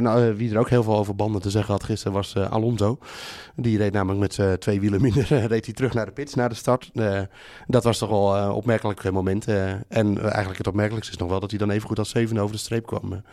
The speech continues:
het had, eh, eh, hij zei, ja, elke andere coureur had hem naast de baan gezet, eh, na die, eh, na, na die start. Dus, ehm, dat was wel weer echt een klassiek Alonso momentje. De, die moeten we toch wel koesteren,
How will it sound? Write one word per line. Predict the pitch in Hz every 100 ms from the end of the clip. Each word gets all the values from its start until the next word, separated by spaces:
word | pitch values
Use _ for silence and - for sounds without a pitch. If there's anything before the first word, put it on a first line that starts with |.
| - - - - -
het | -
had, | 120 -
eh, | 117 104 104
eh, | 107 113 _ -
hij | 120 107 107 110
zei, | 120 117
ja, | 127 120
elke | 120 117
andere | 123 117
coureur | - 123
had | 117
hem | 117
naast | 120 117
de | 117
baan | 117 113
gezet, | 98 95 95
eh, | 98 92 95
na | 92 92
die, | 92 90 92
eh, | 87
na, | 95 101
na | 104 98
die | 90
start. | - 107 - - - - - -
Dus, | 113 -
ehm, | 120 101 104 98 -
dat | 120
was | 127
wel | 123
weer | 117
echt | 110 -
een |
klassiek | 107 110 - -
Alonso | 98 101 101
momentje. | 92 90 90 95
De, | 92 90
die | 87 92
moeten | 95 92
we |
toch | 95
wel | 90
koesteren, | - - - 107